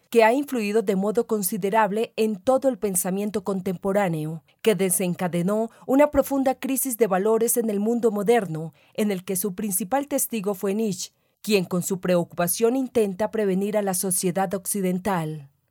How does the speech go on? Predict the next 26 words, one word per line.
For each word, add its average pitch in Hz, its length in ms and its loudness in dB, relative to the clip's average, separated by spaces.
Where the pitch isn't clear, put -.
Sin 269 280 2
embargo, 190 640 0
su 214 240 -2
pesimismo 254 880 2
y 220 100 0
el 233 140 4
insuceso 226 720 0
de 175 100 -4
su 180 160 -6
propia 214 380 0
vida 202 420 -4
le 214 160 8
llevan 269 320 2
a 269 40 -2
tomar 208 320 0
una 240 140 2
actitud 226 460 -6
negativa 220 720 0
frente 175 340 -4
a 185 100 0
todos 269 320 0
los 202 200 -2
valores 180 500 0
de 175 80 0
la 165 100 -2
sociedad. 180 640 -2